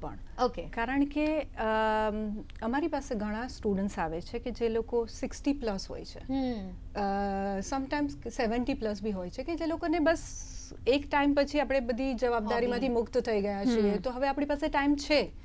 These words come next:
Speaker 2: હા.
Speaker 1: કે જેનાથી આપણે કંઈક એવું કરીએ કે જે અલગ છે. એની
Speaker 2: રાઈટ.
Speaker 1: પાછળ કોઈ કારણ નથી જરૂરી હોતું.
Speaker 2: યસ.
Speaker 1: તો એ કાંઈ એવા બધા હોય છે, એ લોકોને કોઈ દિવસ ક્યારેય પ્રોબ્લેમ નથી આવતી. અને અમારું શું છે કે ભણો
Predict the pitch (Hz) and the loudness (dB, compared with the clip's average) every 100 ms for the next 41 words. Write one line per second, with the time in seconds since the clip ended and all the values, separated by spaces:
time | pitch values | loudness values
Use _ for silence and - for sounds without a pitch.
0 | 254 233 180 160 - - 214 269 240 269 | -8 -8 -8 -10 -12 -12 0 2 4 4
1 | 262 262 269 277 285 294 294 285 269 294 | 2 2 2 2 0 2 0 2 0 0
2 | 320 359 403 - 294 269 214 - - 147 | -2 -4 -4 0 4 4 2 -6 -10 -10
3 | - 233 262 285 302 311 339 311 - 202 | -4 0 2 2 2 0 0 0 -2 -4
4 | 190 - 311 285 285 190 180 185 185 185 | -2 2 2 4 2 0 -4 -4 -6 -8
5 | - - - - 214 175 170 - 349 359 | -8 -10 -10 -10 -6 -6 -6 -6 -6 -2
6 | 269 311 320 320 320 - - 262 285 311 | 2 2 2 2 2 0 0 2 2 2
7 | 302 294 277 233 214 294 285 285 311 320 | 2 2 0 -2 0 0 0 2 2 4
8 | 311 285 294 - 208 214 208 190 190 196 | 2 2 0 0 0 0 -2 -2 -4 -4
9 | 196 226 247 330 294 294 349 359 - - | -4 -4 -2 -2 2 4 4 0 -12 -14
10 | - - - 220 240 269 330 339 285 285 | -12 -10 -2 2 2 2 0 -2 -2 -2
11 | 320 330 214 214 220 277 392 | 0 -2 -2 0 2 2 2